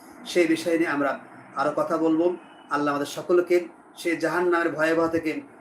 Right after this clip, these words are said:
মুক্ত থাকার তৌফিক দান করুক। পরিশেষে একটি দোয়া শেখাবো, যে দোয়ার মাধ্যমে আমরা জাহান্নাম থেকে মুক্তি পেতে পারি। আল্লাহ রাসূল বলছেন, যে ব্যক্তি সকাল বা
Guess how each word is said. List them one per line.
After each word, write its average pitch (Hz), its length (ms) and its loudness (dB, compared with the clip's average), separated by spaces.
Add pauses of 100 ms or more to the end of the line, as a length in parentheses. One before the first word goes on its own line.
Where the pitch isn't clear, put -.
(120)
মুক্ত 180 360 0
থাকার 160 460 -2
তৌফিক 165 380 0
দান 165 260 2
করুক। 180 280 2 (300)
পরিশেষে 214 420 2
একটি 190 280 0
দোয়া 175 240 2
শেখাবো, 190 480 0 (200)
যে 160 180 0
দোয়ার 170 260 4
মাধ্যমে 165 320 0
আমরা 156 300 -2 (300)
জাহান্নাম 165 400 -2
থেকে 151 180 -4
মুক্তি 156 340 -2
পেতে 143 220 -8
পারি। 147 340 -2 (240)
আল্লাহ 175 240 4
রাসূল 185 240 0
বলছেন, 190 400 0 (320)
যে 160 160 -2
ব্যক্তি 180 500 2 (280)
সকাল 185 440 0
বা 165 320 0